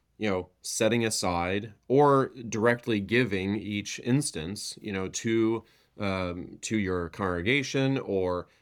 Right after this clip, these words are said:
um, to what other, you know, any other sort of entities, um, uh, whatever that offering may look like and to whom, um, for the work of the Lord. I, again, I think that regularity piece,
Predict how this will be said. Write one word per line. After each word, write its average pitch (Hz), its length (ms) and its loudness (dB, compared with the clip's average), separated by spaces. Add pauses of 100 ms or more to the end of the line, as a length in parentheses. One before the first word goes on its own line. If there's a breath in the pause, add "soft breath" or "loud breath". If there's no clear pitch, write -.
(100)
um, 90 380 -4
to 104 120 -6
what 104 140 2
other, 98 520 2
you 104 80 -2
know, 92 140 -2
any 107 220 0
other 104 200 0
sort 95 220 -2
of 90 320 -4
entities, 117 920 -2
um, 90 540 -6 (480 loud breath)
uh, 87 420 -4
whatever 101 320 0
that 104 320 0
offering 101 480 0
may 90 120 -2
look 104 280 -4
like 98 240 -2
and 87 120 -6
to 85 200 -10
whom, 98 480 -4 (320 soft breath)
um, 90 320 -4
for 104 260 0
the 101 80 2
work 95 260 -2
of 87 80 -6
the 87 60 -4
Lord. 92 420 0 (500)
I, 107 80 -2
again, 110 300 2
I 101 100 0
think 117 180 -6
that 98 140 0
regularity 95 600 0
piece, - 500 -8